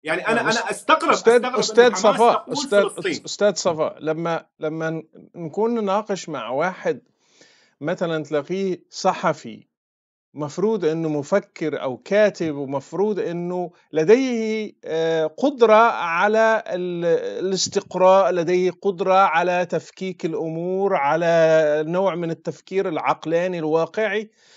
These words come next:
Speaker 2: ويقول لك: "في يوم من الأيام حنطرد اليهود وناخد الأرض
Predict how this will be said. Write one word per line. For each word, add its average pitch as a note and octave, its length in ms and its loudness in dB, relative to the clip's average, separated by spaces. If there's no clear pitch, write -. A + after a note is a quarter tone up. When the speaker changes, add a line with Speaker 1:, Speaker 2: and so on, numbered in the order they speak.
Speaker 2:
ويقول F#3 360 6
لك: A#3+ 160 4
"في G#3+ 360 -2
يوم A#3 320 10
من G3+ 360 0
الأيام F#3 920 0
حنطرد F3 680 -4
اليهود F3+ 1040 -2
وناخد E3+ 760 2
الأرض D#3 600 -2